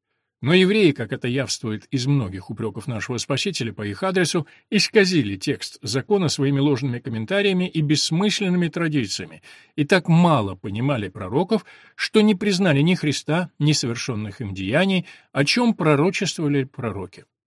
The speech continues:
Таким образом, они своими лекциями и диспутами в синагогах превратили изучение своего закона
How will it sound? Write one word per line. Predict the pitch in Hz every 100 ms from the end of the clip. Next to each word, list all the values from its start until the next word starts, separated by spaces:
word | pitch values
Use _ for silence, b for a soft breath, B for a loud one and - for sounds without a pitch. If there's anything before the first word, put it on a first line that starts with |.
| _ b b b
Таким | 151 196 196
образом, | 175 165 170
они | 165 170
своими | - 139 147
лекциями | 151 147 - 113 104
и | 101
диспутами | 131 180 139 - 104 95
в |
синагогах | 135 117 156 185 151
превратили | - 143 151 147 135 117
изучение | 127 - 107 104
своего | - 117 120
закона | 120 151 220 196